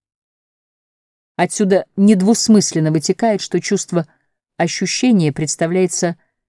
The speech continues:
Шиллеру по существу чем-то к личности не принадлежащим, а лишь каким-то более или менее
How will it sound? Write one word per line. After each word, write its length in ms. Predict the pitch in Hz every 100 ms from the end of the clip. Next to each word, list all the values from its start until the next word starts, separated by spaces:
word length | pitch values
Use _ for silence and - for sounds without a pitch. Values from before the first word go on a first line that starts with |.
| _ _ _ _ _ _ _
Шиллеру 600 | - - 294 202 151 139
по 140 | -
существу 640 | 185 202 - 214 - 156
чем-то 400 | 143 226 220 226
к 160 | - -
личности 640 | 226 269 - 151 139 -
не 260 | 170 208 233
принадлежащим, 960 | - 139 127 120 120 120 107 - 110 123 _ _ _
а 100 | 170
лишь 140 | 220 -
каким-то 380 | 233 240 -
более 320 | 214 277 294 220
или 80 |
менее 400 | 196 240 220 208